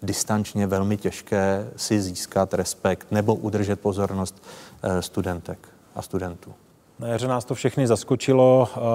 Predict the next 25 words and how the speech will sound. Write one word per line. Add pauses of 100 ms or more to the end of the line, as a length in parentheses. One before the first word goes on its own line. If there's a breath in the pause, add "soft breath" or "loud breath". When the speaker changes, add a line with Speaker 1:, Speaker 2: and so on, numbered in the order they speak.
(240)
Speaker 2:
byla
to
nějaká
nouzová
situace (560 loud breath)
a (160)
myslím
si,
že (200)
jsme
si
uvědomili (300 loud breath)
všichni (320)
význam
prezenčního
vzdělávání
a
to,
že (340 loud breath)
distanční
vzdělávání
může
být
dobrým
doplňkem